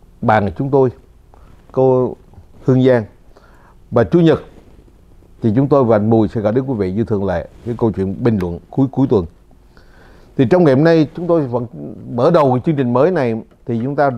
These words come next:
rong chơi chút xíu về Á Châu để coi thấy Á Châu có chuyện gì lạ. Thứ nhất á,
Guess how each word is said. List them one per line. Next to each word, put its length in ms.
rong 220
chơi 260
chút 160
xíu 320
về 160
Á 160
Châu 380
để 100
coi 160
thấy 80
Á 120
Châu 200
có 100
chuyện 200
gì 60
lạ. 280
Thứ 100
nhất 240
á, 80